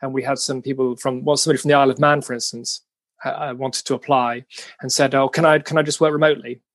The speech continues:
And I said, "No, we're not having people who just work remotely." Sometimes it is good to work remotely. Sometimes, you know, I know I go to a coffee shop on a Friday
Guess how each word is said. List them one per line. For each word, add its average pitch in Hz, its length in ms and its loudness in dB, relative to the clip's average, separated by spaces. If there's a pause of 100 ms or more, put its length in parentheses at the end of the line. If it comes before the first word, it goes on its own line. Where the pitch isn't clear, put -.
(300)
And 117 160 -12
I 117 120 -8
said, 117 200 -4
"No, - 200 -6 (1200)
we're 139 100 2
not 123 140 -2
having 120 160 -10
people 117 160 -6
who 113 80 -6
just 127 160 -10
work - 120 0
remotely." - 420 -6 (320)
Sometimes 156 680 4
it 151 100 4
is 135 140 4
good 151 220 2
to - 120 -6
work 123 80 2
remotely. 120 300 -8
Sometimes, 147 540 2
you 143 60 0
know, 135 100 2
I 151 120 4
know 123 200 -4
I 139 180 0 (240)
go 127 100 -2
to 123 120 -10
a - 20 -12
coffee - 280 -6
shop - 240 -6 (420)
on 127 100 -6
a 117 40 -10
Friday 139 520 0